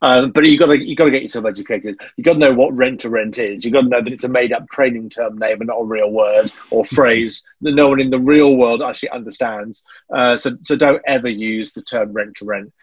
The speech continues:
It's just to encapsulate the strategy, which is you're taking control of somebody else's property with their permission, of course. And then once you've got the right contracts, which we'll cover later on this episode, then you'll be renting out the individual rooms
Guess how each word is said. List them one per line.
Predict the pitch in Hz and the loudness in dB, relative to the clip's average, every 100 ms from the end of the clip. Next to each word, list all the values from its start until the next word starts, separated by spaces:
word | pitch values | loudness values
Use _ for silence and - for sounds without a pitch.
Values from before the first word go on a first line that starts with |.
| _ | _
It's | - 156 | -4 0
just | - 170 | 0 0
to | - | 2
encapsulate | 151 135 160 165 - 139 113 - - - _ _ | 2 2 -4 -6 -6 -4 -2 -2 -6 -14 _ _
the | 131 | -10
strategy, | 131 - 151 - 123 117 | -4 0 -2 -2 -4 -2
which | 123 123 | -2 -2
is | 120 | -2
you're | 113 | -2
taking | - 156 151 | -4 -4 -4
control | 127 - 131 | -8 0 2
of | - | 2
somebody | 131 110 113 | 0 -2 -2
else's | 107 104 | -2 -4
property | - 165 - 294 208 185 _ - - | -4 -2 -2 0 -2 -4 _ -6 0
with | 143 | 2
their | 139 127 | 4 2
permission, | 127 143 190 135 | 0 -2 -2 -4
of | 107 | -8
course. | - 123 139 - - - - - | -2 -2 -2 -6 -18 -20 -10 -2
And | 131 139 | 0 4
then | 135 131 | 2 2
once | 156 160 | 0 0
you've | - | -2
got | 131 | -2
the | 123 | -4
right | 117 107 | -6 -4
contracts, | 170 180 - 170 - | -2 -2 -2 -4 -6
which | 120 - | -12 -14
we'll | |
cover | - 104 | -10 -6
later | 104 101 | -6 -6
on | 98 | -10
this | 101 156 | -8 -6
episode, | 147 - 151 147 143 _ _ | -6 -2 2 4 2 _ _
then | - 135 | 0 2
you'll | 131 | 2
be | 127 | 2
renting | 123 135 127 - | 2 2 0 -4
out | 123 113 | -4 -2
the | 135 | 0
individual | 147 120 107 117 | 0 -2 -6 -6
rooms | 113 110 110 | -4 -6 -8